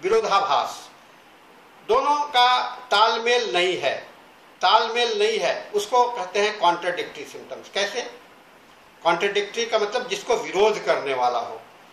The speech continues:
है ना। प्यास, गर्मी बहुत लग रही है, हम्म, प्यास नहीं लग रही है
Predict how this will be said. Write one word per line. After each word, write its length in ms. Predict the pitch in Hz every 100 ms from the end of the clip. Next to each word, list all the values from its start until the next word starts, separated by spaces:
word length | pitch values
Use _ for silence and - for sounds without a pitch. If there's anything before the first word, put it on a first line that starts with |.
| - - -
है 80 | -
ना। 80 | - - - - - -
प्यास, 400 | 226 254 269 226 220
गर्मी 520 | 220 - 240 269 285
बहुत 300 | 220 254 226
लग 180 | 233 208
रही 220 | 208 196
है, 420 | 160 123 - - - - - - - - - -
हम्म, 100 | 185
प्यास 500 | 226 - 143 160 -
नहीं 100 | 156
लग 160 | 175 127
रही 100 | 113
है 280 | 104 101